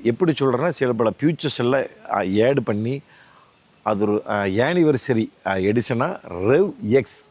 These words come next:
அப்படின்னு சொல்லி கொண்டு வந்திருக்காங்க. ஆர் இ வி எக்ஸ் அப்படின்னு சொல்லி அந்த ஆர் இ, ஆர் இ வி எக்ஸ்ல என்ன இருக்கு, ஏது இருக்குன்னு சொல்லி நான் உங்களுக்கு காமிக்கிறேன்.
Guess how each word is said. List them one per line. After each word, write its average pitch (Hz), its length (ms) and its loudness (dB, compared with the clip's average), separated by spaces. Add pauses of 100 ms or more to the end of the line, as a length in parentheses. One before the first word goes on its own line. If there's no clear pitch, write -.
(140)
அப்படின்னு 104 260 0
சொல்லி 113 160 0
கொண்டு 95 280 -4
வந்திருக்காங்க. 90 460 -8 (360)
ஆர் 123 280 2
இ 120 300 4
வி 139 280 2
எக்ஸ் 101 440 -2
அப்படின்னு 92 260 0
சொல்லி 92 240 -2 (340)
அந்த 101 200 0
ஆர் 120 240 2
இ, 135 300 2 (180)
ஆர் 120 280 0
இ 123 220 2
வி 98 280 0
எக்ஸ்ல 120 320 -2
என்ன 113 300 2
இருக்கு, 110 340 -2
ஏது 117 240 2
இருக்குன்னு 104 320 -2
சொல்லி 101 260 -2 (380)
நான் 98 100 -6
உங்களுக்கு 92 300 -4
காமிக்கிறேன். 101 380 -2